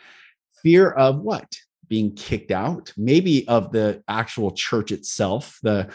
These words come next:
the body of believers, the ecclesia of that local gathering.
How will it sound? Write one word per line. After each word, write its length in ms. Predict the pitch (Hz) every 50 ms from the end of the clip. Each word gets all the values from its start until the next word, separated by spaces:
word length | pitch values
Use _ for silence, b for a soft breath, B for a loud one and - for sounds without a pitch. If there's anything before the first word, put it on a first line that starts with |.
| B B B -
the 60 | 113
body 640 | 110 - - 120 110 113 123 123 120 117 113 113
of 320 | 110 104 98 92 87 - _ _ _ _ -
believers, 560 | 113 113 110 107 101 104 101 123 127 120 -
the 180 | - 120 - _ - -
ecclesia 720 | 123 120 - 127 117 104 - - - 127 120 113 113 - -
of 260 | 120 113 110 104 107
that 260 | 107 110 107 - - 117
local 600 | 107 104 110 113 110 113 123 117 113 113 110 b b b b _ -
gathering. 640 | - 117 101 95 101 95 101 117 151 190 190 196